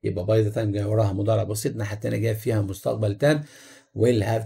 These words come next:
changed، تمام، صياغة برضو دقيقة، لأن إحنا واخدين by the time وتل until before. By the time، by the time خلاص قلناها،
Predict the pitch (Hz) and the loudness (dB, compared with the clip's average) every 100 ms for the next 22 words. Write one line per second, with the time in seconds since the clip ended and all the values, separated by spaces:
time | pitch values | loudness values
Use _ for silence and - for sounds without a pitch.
0 | - 120 135 135 - 104 113 110 104 - | -4 -2 -2 -6 -6 -2 -2 -4 -12 -10
1 | 87 90 90 104 113 117 123 143 - - | -8 -8 -6 -4 -2 -2 -2 -6 -6 -8
2 | 101 95 101 92 104 123 127 98 95 90 | -4 -2 -2 -2 0 2 2 -2 -4 -4
3 | 131 110 113 107 101 107 104 107 113 101 | -4 -2 -2 -2 -4 -6 -6 -4 -2 -2
4 | 110 107 110 123 - - - - 113 113 | 0 0 0 -4 -6 -20 -6 0 2 2
5 | 113 107 113 110 117 139 151 | -2 -2 -2 0 0 2 0